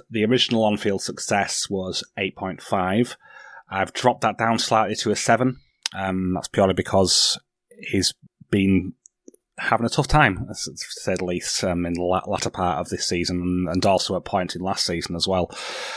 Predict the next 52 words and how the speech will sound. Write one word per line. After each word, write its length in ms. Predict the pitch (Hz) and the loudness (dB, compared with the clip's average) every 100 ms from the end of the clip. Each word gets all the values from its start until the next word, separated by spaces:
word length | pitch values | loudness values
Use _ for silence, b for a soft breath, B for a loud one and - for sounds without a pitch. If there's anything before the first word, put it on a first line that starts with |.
| B B | B B
So 360 | - 85 87 87 | 0 2 2 0
I 80 | 82 | -2
think 280 | - 95 92 | 0 0 0
you 100 | 90 | -2
have 200 | 92 - | -2 -2
to 240 | 92 87 | 0 0
drop 140 | 87 - | 0 -4
his 180 | 87 85 | -4 -4
rating 260 | 90 78 | -4 -4
down 220 | 82 82 80 | -4 -4 -4
for 120 | 85 | -6
on-field 280 | - 87 85 | -6 -6 -2
a 40 | |
little 280 | 90 90 87 | -2 -2 -2
bit 180 | 87 - | -4 -4
just 160 | - | -10
because 300 | - - 85 | -10 -6 -4
of 80 | 87 | -2
that, 280 | 92 90 - | 0 0 -4
'cause 180 | 87 87 | -8 -4
he 80 | 90 | -2
was 180 | 87 | 0
a 60 | 90 | 0
lot 100 | 85 | -2
more 200 | 87 85 | 0 -2
consistent 540 | - 90 92 - 90 - | 0 -2 -2 -2 -6 -2
prior 320 | 90 90 87 - | 0 0 -2 -4
to, 220 | 92 87 - | -6 -8 -10
to 100 | 95 | -6
the 100 | 90 | -4
previous 300 | 98 90 - | -2 -2 -2
pod, 180 | - 92 | 0 0
I 60 | |
think. 220 | 107 107 - B B B B B B | 0 -4 -6 B B B B B B
So 460 | - 87 82 82 - - - - | -2 0 0 -4 -8 -20 -20 -14
I 40 | |
think 300 | - 90 - | -8 -6 -6
dropping 280 | - 95 98 | -4 -4 -2
that 100 | 87 | -4
down 120 | 92 | -2
a 40 | 92 | -2
little 140 | 87 | -2
bit, 200 | 104 95 | -4 0
but 220 | 117 104 - _ _ - | 4 4 2 _ _ -12
his 160 | 98 | -4
value 280 | 92 107 98 | 0 2 2
for 120 | - | 0
money 260 | 101 98 95 98 | 0 0 0 0
was 220 | 98 98 | -2 0
originally 400 | 98 92 98 95 | 0 0 -2 -2
a 60 | |
ten, 360 | - 101 95 | 0 0 -2